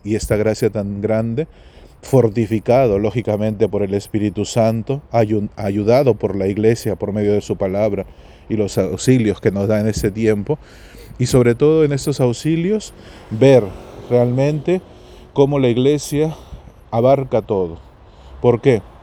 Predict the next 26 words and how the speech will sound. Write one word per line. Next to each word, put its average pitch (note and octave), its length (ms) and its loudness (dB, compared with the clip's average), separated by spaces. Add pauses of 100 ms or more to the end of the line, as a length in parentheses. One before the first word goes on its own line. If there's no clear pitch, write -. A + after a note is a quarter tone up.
(340)
Porque B2 260 2
la A#2 100 6
oración C#3+ 640 0
está B2 240 -4
en B2 80 -4
relación C3 580 -2
a G2+ 140 -2
Dios, A2 460 -2 (480)
nosotros E3 640 -2
con A2 220 -4
Dios, F#2 460 -6 (460)
¿no? A#2+ 240 -4 (340)
Luego, A2+ 580 2
la A2+ 220 4
limosna, A2+ 600 -2 (880)
nosotros D3 680 0
con A2 200 0
el G#2 100 -4
prójimo. G2 560 -4 (840)
¿Cómo B2+ 260 2
están A#2+ 380 -2
los A2+ 180 -2
pobres? B2 460 0
¿Cómo A#2+ 200 -6
los A2+ 200 -2
tenemos? G2+ 580 -6